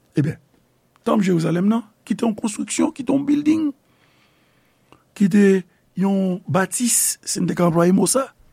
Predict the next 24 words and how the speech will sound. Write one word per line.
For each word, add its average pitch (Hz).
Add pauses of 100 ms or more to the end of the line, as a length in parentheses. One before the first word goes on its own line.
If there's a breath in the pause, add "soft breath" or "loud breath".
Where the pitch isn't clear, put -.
(500)
Hmm? 190 (1160 loud breath)
Temple 254
de 208
Jérusalem, 156
nan, 220 (1000)
yon -
strikti - (420)
ke -
l 104
te 104
ye, 170 (960 soft breath)
li 160
te 208 (680)
à 165
la 151
fois 202 (600)
préfigurer 185 (960 soft breath)
le 170 (220)
corps 190
de 139
Jésus-Christ 123 (560)
et 147
le 139 (140)
corps 196